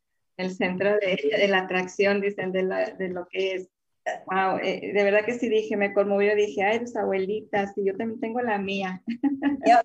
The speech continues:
Speaker 2: de hecho, tengo una prima de, de parte materna, que, eh, la prima mayor que tenemos aquí de ochenta y cuatro años, que es la típica réplica de mi abuela.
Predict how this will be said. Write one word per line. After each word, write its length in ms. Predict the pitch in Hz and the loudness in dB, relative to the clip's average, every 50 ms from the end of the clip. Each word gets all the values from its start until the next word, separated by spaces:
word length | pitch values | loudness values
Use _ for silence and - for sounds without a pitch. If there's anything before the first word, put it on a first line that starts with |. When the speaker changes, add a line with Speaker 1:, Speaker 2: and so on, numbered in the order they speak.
| _ - | _ 2
Speaker 2:
de 120 | 226 240 _ | 0 0 _
hecho, 340 | - 285 330 - - 392 - | 4 4 4 4 2 0 0
tengo 280 | - 254 240 247 254 269 | 0 0 0 2 2 2
una 260 | 254 226 202 185 - | 4 4 2 0 -2
prima 420 | - 190 214 254 294 294 208 175 170 | -2 -2 0 0 2 2 4 4 4
de, 260 | 170 165 160 160 - | 2 0 -4 -6 -10
de 180 | _ - 160 151 | _ -8 -8 -6
parte 380 | - - 165 165 165 - 185 185 | -4 -2 -4 -2 -2 -2 -4 -4
materna, 720 | 165 151 147 - - 233 247 220 190 160 151 156 165 160 | -4 -6 -6 -2 0 0 0 0 -2 -6 -6 -6 -6 -6
que, 500 | - - 151 147 147 147 147 143 139 - - | -8 -6 -6 -6 -4 -4 -6 -8 -8 -12 -12
eh, 380 | 143 139 139 143 139 139 139 151 | -10 -10 -8 -8 -8 -10 -10 -10
la 160 | - - - | -12 -12 -12
prima 240 | - - 175 220 294 | -12 -10 -6 -4 -2
mayor 460 | 294 214 156 147 143 165 202 226 - | 0 0 0 0 2 4 4 4 2
que 100 | - - | 0 -4
tenemos 400 | - - 175 156 160 170 175 - | -6 -6 -4 -4 -2 -4 -4 -4
aquí 220 | - - - 175 175 | -4 -4 -2 2 2
de 60 | 175 | 2
ochenta 280 | 175 - - - - 147 | 2 0 -4 -14 -14 -6
y 40 | |
cuatro 260 | - 170 170 170 170 175 | -2 -2 -2 0 -2 -4
años, 220 | 190 196 190 185 - | -2 -4 -6 -4 0
que 140 | 180 175 175 | 2 2 2
es 60 | 180 | 2
la 220 | 170 165 160 214 - _ _ _ _ _ | 2 0 0 0 -2 _ _ _ _ _
típica 500 | - 202 208 208 220 214 214 - 214 214 | 0 0 2 2 0 -2 0 2 2 2
réplica 560 | - 180 - - - - 180 180 - 180 170 | 2 2 0 -2 -4 -8 -6 0 2 2 2
de 120 | 156 151 | 2 -2
mi 100 | 147 143 | -4 -2
abuela. 500 | 139 139 143 147 143 135 127 127 131 - | -2 -2 0 0 0 0 -2 -4 -6 -8